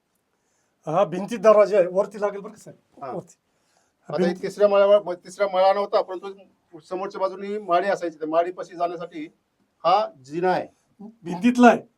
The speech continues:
Speaker 2: भिंतीतला जिना आहे हा.
Speaker 1: एकच माणसाचा जाण्यासाठी.
Speaker 2: एकच माणूस जाऊ शकतो त्याच्यामध्ये. हा जिना आहे. वरच्या, समोरच्या बाजूनी माळी असायची, त्या माळीच्या बाजूनी हा जिना आहे.
Speaker 1: हे वरती लागेल बरं का.
Speaker 2: हा.
Speaker 1: हे बघा, सगळं विटीत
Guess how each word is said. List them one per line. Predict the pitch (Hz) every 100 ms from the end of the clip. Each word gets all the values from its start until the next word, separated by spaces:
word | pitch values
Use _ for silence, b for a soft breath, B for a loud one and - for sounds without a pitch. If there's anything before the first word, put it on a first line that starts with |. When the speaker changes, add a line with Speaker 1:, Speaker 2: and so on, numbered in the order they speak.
| _
Speaker 2:
भिंतीतला | 131 170 208 214
जिना | 190 180 165
आहे | 127
हा. | 190 208
Speaker 1:
एकच | 247 240
माणसाचा | 233 233 190 185
जाण्यासाठी. | 185 185 170 - _ _ 156
Speaker 2:
एकच | 185 214 180
माणूस | 196 190
जाऊ | 185
शकतो | 175
त्याच्यामध्ये. | 175 170 160 196 226 _ _ _ _ _ _ _ _ _ _ _ - 127
हा | - 170
जिना | 170 180 180
आहे. | 113 _ _ _ - - _ - _ -
वरच्या, | 165 175 -
समोरच्या | 175 180 190
बाजूनी | 190 185 180
माळी | 175 180
असायची, | 175 175 170 175 175
त्या | 180
माळीच्या | 165 160 156 165
बाजूनी | 160 175 202 _ _ _ _ 151
हा | 151
जिना | 151 160
आहे. | 117 - _ 180
Speaker 1:
हे | 170
वरती | 170 180 208
लागेल | 185 170
बरं | 180 -
का. | _ _ _ _ -
Speaker 2:
हा. | 151 117 101 _ _ 165
Speaker 1:
हे | 180
बघा, | 208 196
सगळं | 190 202
विटीत | 202 226